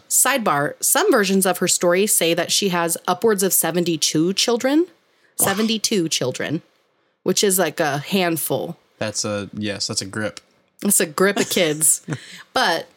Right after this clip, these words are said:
Speaker 1: it's the Yule Lads that have their own special place in the story.
Speaker 2: Huh, okay.
Speaker 1: Out of all of her children. So let's talk about the Yule Cat.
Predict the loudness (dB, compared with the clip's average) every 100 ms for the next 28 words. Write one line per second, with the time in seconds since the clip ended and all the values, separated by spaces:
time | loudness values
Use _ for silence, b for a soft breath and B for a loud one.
0 | _ 4 4 4 2 4 4 4 2 0
1 | -2 -2 -4 -4 -6 -2 0 2 2 2
2 | 0 0 -2 -2 -2 0 0 0 -2 -4
3 | -6 -14 _ -4 -4 -4 -6 -4 -6 -8
4 | -2 0 2 2 2 0 -4 -2 -4 -6
5 | -12 _ B B B 2 4 4 2 -2
6 | 0 0 2 0 0 2 4 2 0 -6
7 | -6